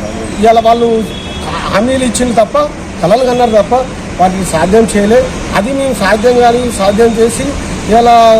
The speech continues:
చేస్తే దాన్ని బా-, ఓర్చుకోలేక, ఎందుకంటే ప్రజల్లో మంచి పేరు వస్తుంది. ఇవాళ సుమారుగా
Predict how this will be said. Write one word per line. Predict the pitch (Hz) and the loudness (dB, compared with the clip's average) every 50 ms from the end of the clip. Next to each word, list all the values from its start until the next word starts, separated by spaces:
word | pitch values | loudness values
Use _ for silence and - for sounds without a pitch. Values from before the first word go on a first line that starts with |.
| 220 - - | 2 0 0
చేస్తే | 226 226 - 254 240 | 0 0 2 0 0
దాన్ని | 220 240 226 226 214 | 2 2 2 2 2
బా-, | 180 175 180 175 170 190 | 2 2 2 2 2 0
ఓర్చుకోలేక, | 214 202 - - 226 214 214 196 190 | 0 0 0 0 0 0 0 -2 -2
ఎందుకంటే | 190 185 190 226 233 233 226 233 | -2 -2 0 0 0 2 2 0
ప్రజల్లో | - 185 190 196 233 233 233 233 | 0 0 0 0 2 2 2 0
మంచి | 208 196 208 196 226 | 0 0 0 -2 0
పేరు | - 220 220 214 214 | 0 2 2 2 2
వస్తుంది. | 196 - 208 202 196 202 196 190 - - - - - - | 2 2 2 0 2 0 -2 -4 -6 -8 -10 -10 -6 -4
ఇవాళ | 190 202 247 254 247 247 | 0 2 2 4 4 2
సుమారుగా | 233 - 233 240 247 247 247 240 240 240 233 220 | 0 0 0 2 2 2 4 4 4 4 4 2